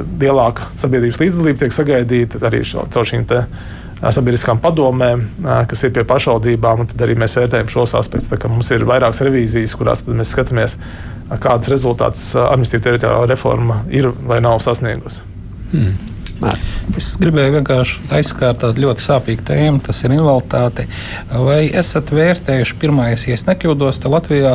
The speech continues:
Speaker 3: kopējais cilvēku, kuriem piešķirt invaliditāti, ir pieaudzis, un tie cipari nav ļoti patīkami. Bet vai ir vērtēts, kāpēc vispār šie cilvēki nonāk līdz invaliditātei? Tie tiešām ir negadījumi, vai tur ir mazliet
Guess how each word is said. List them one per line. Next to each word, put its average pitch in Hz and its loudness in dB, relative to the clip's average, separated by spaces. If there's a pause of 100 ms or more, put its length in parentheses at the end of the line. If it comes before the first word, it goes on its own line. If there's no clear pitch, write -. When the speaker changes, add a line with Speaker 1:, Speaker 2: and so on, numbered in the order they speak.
(100)
Speaker 3:
kopējais 123 0
cilvēku, 131 0
kuriem 120 0
piešķirt 117 -2
invaliditāti, 117 0
ir 107 -4 (160)
pieaudzis, 110 0
un 110 -4 (260)
tie 113 -4
cipari 117 0
nav 117 4
ļoti 110 -2
patīkami. 101 -2 (440)
Bet 127 0
vai 156 4
ir 165 -4
vērtēts, 156 0
kāpēc - -2
vispār 120 -2
šie - -2
cilvēki 147 0
nonāk 123 2
līdz 123 0
invaliditātei? 104 -2
Tie - -2
tiešām 110 0
ir 113 2
negadījumi, 160 0
vai 123 0 (140)
tur 147 0
ir 127 -2
mazliet 135 -2